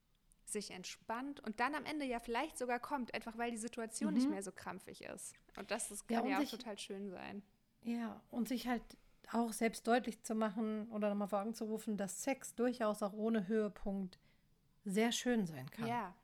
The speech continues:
Speaker 1: total.
Speaker 2: Und trotzdem erfüllend.
Speaker 1: Absolut. Äh, einen haben wir noch. Und für die SportlerInnen unter euch, äh, ist es vielleicht ganz gut zu wissen, dass folgender Mythos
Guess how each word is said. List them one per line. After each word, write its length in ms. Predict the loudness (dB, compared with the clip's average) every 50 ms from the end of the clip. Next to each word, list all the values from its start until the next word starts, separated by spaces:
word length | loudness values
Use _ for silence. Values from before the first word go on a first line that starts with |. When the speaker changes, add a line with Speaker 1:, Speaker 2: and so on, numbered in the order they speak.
| _ -16
Speaker 1:
total. 520 | -14 -14 -12 -8 -8 -6 -4 -4 -6 -6
Speaker 2:
Und 160 | -4 -4 -4 2
trotzdem 440 | 2 2 2 2 0 0 2 2
erfüllend. 640 | 2 0 0 -2 -2 0 0 0 -2 -4 -8 -12 -16 _ _ _ _ _ _ _ _ _ _ _ _ -8
Speaker 1:
Absolut. 720 | -8 -8 -8 -8 -10 -10 -8 -8 -10 -10 -10 -12 -16 -20 _ _ _ _ _ _ _ -20 -20 -20 _ -20 -20 -20 _ _
Äh, 260 | -4 -4 -2 -2 -2 0 0
einen 220 | 0 0 0 -4 -6
haben 120 | -6 -6
wir 60 | -6
noch. 360 | -4 -4 -6 -6 -6 -12 -14
Und 220 | -10 -6 -6 -6 -4
für 100 | -4 -6
die 80 | -6
SportlerInnen 680 | -4 -2 -4 -4 -2 -4 -10 -10 -8 -6 -4 -4 -4 -4
unter 420 | -4 -6 -8 -8 -6 -8 -8 -6 -4
euch, 480 | -4 -2 -2 -2 -4 -4 -8 -12 -16 -10 -6
äh, 240 | -4 -4 -2 -2 -2
ist 120 | -2 -2 -4
es 120 | -4 -6
vielleicht 380 | -4 -4 -4 -4 -4 -8 -8 -6
ganz 280 | -6 -6 -6 -8 -6
gut 180 | -8 -8 -8 -6
zu 340 | -8 -8 -6 -6 -6 -8 -6
wissen, 320 | -4 -4 -4 -2 -2 -2
dass 180 | -2 -2 -4 -4
folgender 360 | -4 -4 -2 -2 0 -2 -2
Mythos 580 | -2 -2 -2 -4 -4 -6 -6 -6 -4 -6 -8